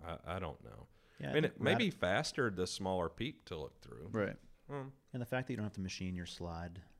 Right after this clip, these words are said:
Speaker 3: Right.
Speaker 2: to accept it. I mean, a radical new idea is never always received well at first, I
Speaker 1: It,
Speaker 2: guess.
Speaker 1: in looking at it, though, it reminds me of, like, the, the movie Tango, Tango and Cash with, uh, Sylvester Stallone. You guys might be too young for that.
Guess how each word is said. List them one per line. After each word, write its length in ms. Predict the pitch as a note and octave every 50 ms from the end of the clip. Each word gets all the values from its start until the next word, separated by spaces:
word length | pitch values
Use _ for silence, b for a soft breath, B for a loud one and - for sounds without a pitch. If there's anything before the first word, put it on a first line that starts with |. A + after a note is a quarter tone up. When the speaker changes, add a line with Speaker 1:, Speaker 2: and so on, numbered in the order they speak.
| - -
Speaker 3:
Right. 180 | A#2+ A#2 G#2+ G2+
Speaker 2:
to 80 | F#2 E2+
accept 420 | D#2+ - - - - E2 D#2+ -
it. 140 | F2+ E2+ - -
I 40 | G2
mean, 140 | G2 G2+ G2
a 40 | F#2+
radical 460 | G2 G#2 A#2 A#2+ A2 - G2 F2+ F2+
new 180 | F2+ F#2 F2
idea 340 | E2+ E2+ E2+ D#2+ D#2+ E2 E2 D#2+
is 180 | D#2+ D#2+ - -
never 360 | F2 E2 E2 E2 D#2+ D#2+ D#2
always 500 | D#2 D#2+ D#2 D#2+ D#2+ D#2+ D#2 - - - - - - - _ - _ _ _ _ -
received 460 | - E2+ E2+ - - - E2 D2+ -
well 220 | - C2 - - -
at 40 | - - - -
first, 200 | - - - - - _ _ _ - -
I 40 |
Speaker 1:
It, 60 | F#2+ -
Speaker 2:
guess. 240 | A#1+ - - - B B B -
Speaker 1:
in 120 | A#2 A#2+
looking 260 | A#2+ C3 C#3 - A2
at 120 | G2 F2+ E2+
it, 40 | -
though, 140 | F2 F2 F2
it 80 | - E2
reminds 440 | F#2 F#2 F#2 F#2 F2 F2+ F2+ - -
me 120 | F2+ E2 E2
of, 140 | D#2+ D2+
like, 260 | D#2 D#2 D2 D2 - -
the, 160 | - D#2+ - - -
the 100 | D2 D#2
movie 460 | D2+ D#2 D2+ D#2 D2 D2 D2+ C#2 C2 - _
Tango, 460 | - - F#2 D#2+ D#2+ D2+ C#2+ D2 D2 C#2+ - - - _ _ _ _ _
Tango 340 | - G#2 F2 E2 D#2 D#2 D2
and 120 | C#2+ C#2
Cash 480 | - - D2+ C#2+ C#2 C#2 D2 - - -
with, 240 | - C#2+ C2+ C2+ C#2
uh, 200 | C#2 B1+ B1+ C2
Sylvester 480 | C#2+ - - - C#2+ C#2 - - - A#1+
Stallone. 420 | A#1+ - - C#2 C#2 C#2 C#2 C#2 C2+ B1+ B1+ - -
You 80 | D#2
guys 160 | D2+ C#2 B1+ -
might 200 | - B1 A#1 -
be 80 | A1+ -
too 120 | - - -
young 100 | B1 - -
for 100 | - -
that. 80 | -